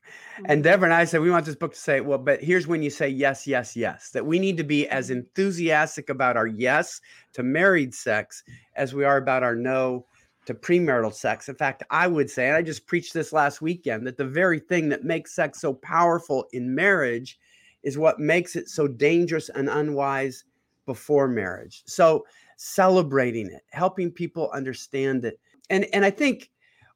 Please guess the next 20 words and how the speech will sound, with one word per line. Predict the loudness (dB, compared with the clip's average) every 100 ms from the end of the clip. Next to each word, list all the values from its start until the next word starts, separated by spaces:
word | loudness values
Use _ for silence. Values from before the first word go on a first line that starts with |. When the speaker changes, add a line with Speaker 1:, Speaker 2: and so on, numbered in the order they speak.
| -18 -6
Speaker 1:
we're, | 2 2 4
we're | 2
so | 2 2 4 4 4 0
afraid | -2 -6 -4 2 4 2 0 -6 -16 _ _ _
of | -8 -8
lust | -4 0 2 0 -6
for | -10
some | -6 -6 0
understandable | 0 0 -2 -2 -2 0 -2
reasons. | 0 -2 -2 -2 -2 -4 -12 -20 _ _ _ -4
And, | -2
and | 0 0
because | 2 2 2
we | 0
kinda | 0 2
live | 2 2 2 0 -2
in | 0
a | -2 -6 _
pornified | 0 2 2 2 0 0
society, | -8 -8 -2 2 2 0 -2 -4